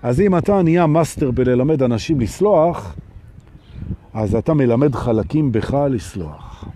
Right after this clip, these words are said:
ואם אתה מלמד אנשים להתחבר או לא לשפוט, כן? או להיות אותנטיים, או להיות מדריכי אור, אתה מלמד חלקים בך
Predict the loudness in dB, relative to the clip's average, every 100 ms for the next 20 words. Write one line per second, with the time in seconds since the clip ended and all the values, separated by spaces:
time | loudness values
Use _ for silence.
0 | -16 -18 -18 -12 -8 -6 -6 -6 -2 0
1 | 2 0 0 2 2 2 2 0 0 0
2 | 0 0 0 2 4 4 4 0 0 0
3 | 0 2 4 4 0 -6 -12 -14 -14 -16
4 | -16 -10 0 2 2 0 -10 -18 -20 -16
5 | -14 -10 -2 2 4 2 2 2 2 2
6 | 0 0 -4 -12 -14 -14 -14 -16 -16 -16
7 | -8 0 2 4 2 0 -2 -4 -2 -2
8 | 2 4 6 6 4 2 0 -4 -10 -20
9 | -20 -20 -16 -10 -4 0 2 2 0 -2
10 | -2 -2 0 0 2 2 0 0